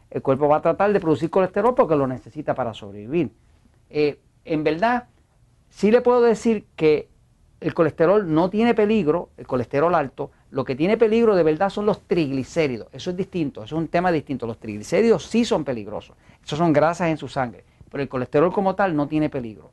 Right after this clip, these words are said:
Este, en el libro El Poder del Metabolismo usted va a ver que estoy explicando,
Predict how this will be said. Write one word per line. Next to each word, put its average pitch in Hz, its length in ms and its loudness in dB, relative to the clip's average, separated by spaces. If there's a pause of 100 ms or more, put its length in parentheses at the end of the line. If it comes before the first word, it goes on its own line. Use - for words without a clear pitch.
(320)
Este, - 440 -12 (160)
en 135 120 -2
el 135 120 2
libro 185 180 6
El 214 60 2
Poder 214 180 4
del 214 80 2
Metabolismo 208 540 2
usted 170 200 0
va 185 100 4
a 190 40 2
ver 190 160 0
que 143 120 0
estoy 160 260 2
explicando, 170 600 0